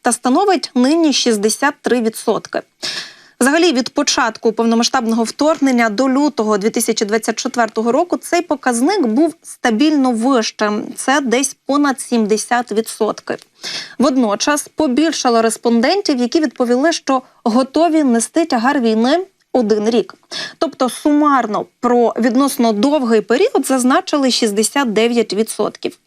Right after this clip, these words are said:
Ну а кількість тих, хто говорив про коротший період, а саме там декілька місяців, ну максимум півроку, становить лише дев'ятнадцять відсотків.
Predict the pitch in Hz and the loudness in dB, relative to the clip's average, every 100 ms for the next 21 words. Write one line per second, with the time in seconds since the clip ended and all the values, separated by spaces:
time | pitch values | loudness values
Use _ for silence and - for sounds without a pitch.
0 | - - - 302 254 - 311 - 262 - | -12 -12 -2 0 0 0 0 0 -2 -4
1 | - - 285 269 - - _ - 320 285 | -10 -4 -2 -2 -6 -18 _ -4 -2 0
2 | 269 277 226 - 247 240 240 226 359 415 | 0 0 -2 -2 -2 0 -2 2 0 0
3 | - 262 - 262 254 185 - - 226 - | -2 -2 0 0 0 -2 -4 -6 -4 0
4 | 269 247 233 220 214 208 277 254 220 226 | 2 0 0 -2 0 0 0 0 0 0
5 | 240 427 - 320 269 254 294 269 262 208 | 0 0 -2 -2 0 2 4 4 4 2
6 | 196 - 202 196 190 240 208 262 392 - | -2 -6 -4 -4 -2 0 2 2 2 0
7 | 339 320 _ _ _ _ - - - 262 | -2 -2 _ _ _ _ -20 -20 -4 0
8 | 262 294 - 240 262 226 208 - - 233 | 2 0 -2 -2 0 0 0 -2 -2 -4
9 | - - 214 - - - | -4 -6 -6 -6 -8 -10